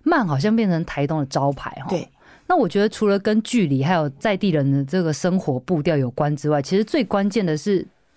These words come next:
Speaker 1: 县长一直策略性的在推动所谓的慢经济。
Speaker 2: 慢经济。
Speaker 1: 对，那其实在全球都在抢快的这个年代，
Speaker 2: 嗯。
Speaker 1: 你为什么要反向操作？
Speaker 2: 嗯。
Speaker 1: 是不是请县长来跟我们聊一下？
Speaker 2: 嗯。呃，在台东呢，我们发觉台东人有一种态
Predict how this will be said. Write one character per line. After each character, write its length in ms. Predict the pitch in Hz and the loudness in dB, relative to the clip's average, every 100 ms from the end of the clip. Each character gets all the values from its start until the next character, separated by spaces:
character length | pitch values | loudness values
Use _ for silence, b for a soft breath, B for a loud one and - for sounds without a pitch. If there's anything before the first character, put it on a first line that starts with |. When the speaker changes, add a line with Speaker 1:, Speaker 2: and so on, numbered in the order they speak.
| - | -6
Speaker 1:
县 200 | - 240 | -2 0
长 160 | 160 | 2
一 60 | 196 | 0
直 80 | 180 | -2
策 220 | - 202 | -2 0
略 180 | 185 175 | 0 0
性 180 | 185 | -2
的 80 | 151 | 0
在 120 | 147 | 0
推 240 | 170 175 160 | 0 0 0
动 160 | 175 | 0
所 160 | 151 135 | -2 -2
谓 100 | 151 | -2
的 100 | 151 | -2
慢 240 | 147 180 139 | -2 -2 0
经 140 | 156 147 | 0 0
济。 140 | 147 | 0
Speaker 2:
慢 100 | 147 | 0
经 0 | |
济。 400 | 139 160 120 104 B B | -2 -4 -4 -6 B B
Speaker 1:
对， 200 | 294 202 | -2 0
那 120 | 220 302 | 2 0
其 260 | - 226 | 0 0
实 80 | 233 | 0
在 220 | 254 285 - | 2 -2 -2
全 380 | - - 175 226 | -6 -2 2 2
球 340 | 277 185 160 | 2 0 0
都 80 | 156 | 0
在 100 | 226 | 0
抢 320 | 175 - 151 143 | -2 -4 -6 -4
快 240 | - 226 | -2 0
的 100 | 180 | 0
这 160 | 165 254 | 0 0
个 80 | |
年 200 | 190 156 | 0 -2
代， 140 | 170 196 | -2 -2
Speaker 2:
嗯。 40 | |
Speaker 1:
你 60 | 170 | 0
为 120 | 233 | 0
什 60 | 220 | 2
么 60 | |
要 80 | 190 | 0
反 200 | 214 170 | 0 -4
向 240 | 151 208 170 | -2 -4 -2
操 220 | 180 165 | -2 -2
作？ 260 | 151 175 B B 175 | -2 -4 B B -2
Speaker 2:
嗯。 80 | 285 | 2
Speaker 1:
是 80 | 262 | 2
不 40 | |
是 60 | 196 | 0
请 240 | 196 147 | -2 -2
县 100 | 143 | -2
长 120 | 175 | -2
来 100 | 139 | -2
跟 100 | 135 | -4
我 40 | 147 | -6
们 80 | 143 | -6
聊 180 | - | -8
一 20 | - | -8
下？ 120 | - | -2
Speaker 2:
嗯。 180 | 247 196 B B B B - - | 0 -2 B B B B -10 -6
呃， 140 | 190 196 | -6 -6
在 180 | - 285 | -4 -4
台 260 | 277 - 208 | -4 -4 -2
东 240 | 226 226 | 0 2
呢， 220 | 208 190 | 2 0
我 140 | 185 151 | -2 -2
们 180 | 151 160 | -2 -4
发 280 | 208 196 | -4 -2
觉 320 | 202 - 165 160 | -2 -4 -4 -4
台 240 | - 170 | -4 -4
东 200 | 185 214 | 0 0
人 200 | 180 165 | 0 -2
有 120 | 151 | -2
一 120 | 139 | -2
种 240 | 147 147 143 | -2 -2 -2
态 360 | - - 151 | -4 -4 -4